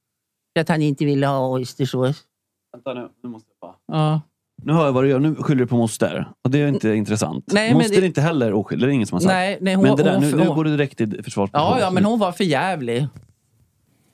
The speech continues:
Speaker 1: Och jag tyckte det var så jävla
Speaker 2: Ja, men
Speaker 1: stressigt
Speaker 2: okej,
Speaker 1: alltihopa.
Speaker 2: är det det du tar med dig? Att
Speaker 1: Nej, nej,
Speaker 2: moster
Speaker 1: men det
Speaker 2: var för
Speaker 1: var,
Speaker 2: jä-, men
Speaker 1: det
Speaker 2: kolla, jag hör ju, du, du stänger bara ner och bara,
Speaker 1: Nej,
Speaker 2: moster
Speaker 1: men
Speaker 2: var
Speaker 1: det
Speaker 2: jo,
Speaker 1: var ju
Speaker 2: jo.
Speaker 1: helt oförlåtligt, naturligtvis. Naturligtvis helt oförlåtligt.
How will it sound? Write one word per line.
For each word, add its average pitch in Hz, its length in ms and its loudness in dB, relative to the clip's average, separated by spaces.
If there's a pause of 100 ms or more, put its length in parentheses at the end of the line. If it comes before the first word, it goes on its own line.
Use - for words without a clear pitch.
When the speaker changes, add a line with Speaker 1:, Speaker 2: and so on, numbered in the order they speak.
(420)
Speaker 1:
Och 196 140 2
jag 208 120 2
tyckte 233 140 0
det 220 40 2
var 214 60 0
så 208 80 -4
jävla 196 380 0
Speaker 2:
Ja, 156 60 0
men 170 60 2
Speaker 1:
stressigt 220 400 0
Speaker 2:
okej, 165 40 0
Speaker 1:
alltihopa. 175 380 2
Speaker 2:
är - 40 -2
det 226 60 2
det 220 60 4
du 190 80 2
tar 170 140 0
med 147 240 2
dig? 95 260 -4 (260)
Att 247 40 4
Speaker 1:
Nej, - 100 4
nej, - 100 4
Speaker 2:
moster 240 100 2
Speaker 1:
men 240 120 4
det 254 120 2
Speaker 2:
var 247 60 2
för - 40 4
Speaker 1:
var, 254 80 2
Speaker 2:
jä-, - 60 2
men 208 60 4
Speaker 1:
det 233 60 2
Speaker 2:
kolla, 208 120 4
jag 185 120 2
hör 220 140 4
ju, 185 60 0
du, 165 200 -2
du 156 160 -4
stänger 170 240 0
bara 170 140 0
ner 185 200 2
och 127 60 0
bara, 113 140 0
Speaker 1:
Nej, - 200 4
Speaker 2:
moster - 120 -2
Speaker 1:
men 220 80 4
Speaker 2:
var 214 80 2
Speaker 1:
det - 60 2
Speaker 2:
jo, - 80 4
Speaker 1:
var 202 160 4
ju 202 140 4
Speaker 2:
jo. 202 120 4
Speaker 1:
helt 196 440 0
oförlåtligt, 147 800 -2
naturligtvis. 117 880 -2 (880)
Naturligtvis 151 600 0
helt 147 300 -2
oförlåtligt. 113 680 -2